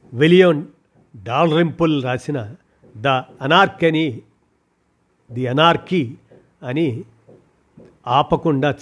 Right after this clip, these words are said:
చదివానని ఆ పుస్తకాన్ని, ఆ పుస్తకాన్ని చదివానని చెబుతూ, పుస్తకాలు మనని మరో లోకంలోకి తీసుకెళ్తాయన్న స్టీఫెన్ కింగ్ మాటలు గుర్తు చేశారు అమితాబ్. ఈస్ట్ ఇండియా కంపెనీ వ్యాపారం కోసం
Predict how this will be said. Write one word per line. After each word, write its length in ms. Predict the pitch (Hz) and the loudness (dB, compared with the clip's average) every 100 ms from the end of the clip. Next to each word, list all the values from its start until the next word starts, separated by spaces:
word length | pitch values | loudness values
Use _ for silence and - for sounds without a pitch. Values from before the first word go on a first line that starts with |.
| 127 | -8
చదివానని 480 | 131 147 120 123 | -2 -2 -2 -6
ఆ 100 | 120 | -8
పుస్తకాన్ని, 680 | 113 123 - 127 127 113 139 196 _ - _ _ _ _ - _ | -10 -14 -12 -8 -8 -8 -10 -14 _ -20 _ _ _ _ -20 _
ఆ 80 | 139 | -2
పుస్తకాన్ని 640 | - 139 - 165 170 160 | -2 -8 -6 -2 0 0
చదివానని 580 | - 131 143 143 135 127 | -2 -4 0 0 0 -6
చెబుతూ, 540 | - 113 - 202 220 190 - 131 | -8 -10 -8 -6 -8 -10 -12 -14
పుస్తకాలు 520 | 120 180 175 190 220 | -6 -4 2 2 4
మనని 480 | 160 151 147 113 123 _ _ _ _ | 0 0 -2 -4 -10 _ _ _ _
మరో 280 | 113 156 156 | -2 0 2
లోకంలోకి 640 | 143 165 180 170 170 175 | 2 0 2 2 2 0
తీసుకెళ్తాయన్న 1000 | - 135 - 131 117 131 123 127 131 107 147 - _ _ | -6 -8 -6 -8 -8 -10 -8 -10 -10 -12 -18 -20 _ _
స్టీఫెన్ 460 | - 175 180 175 | -6 -2 0 -2
కింగ్ 300 | 131 160 185 | -4 -4 0
మాటలు 380 | 180 143 131 127 | 0 0 -2 -6
గుర్తు 280 | 113 113 113 | -8 -12 -12
చేశారు 460 | 117 107 139 160 135 _ - - _ _ _ - | -12 -10 -6 -6 -6 _ -20 -20 _ _ _ -16
అమితాబ్. 500 | 113 113 117 135 104 - _ _ - - _ _ | -10 -8 -4 -4 -4 -10 _ _ -20 -20 _ _
ఈస్ట్ 280 | 156 190 - | -4 -4 -2
ఇండియా 220 | 233 226 | 2 2
కంపెనీ 440 | 180 151 135 143 135 | 2 -2 -4 -4 -4
వ్యాపారం 480 | 123 127 139 135 117 | -4 -4 -4 -6 -8
కోసం 440 | 117 113 135 175 | -12 -12 -12 -14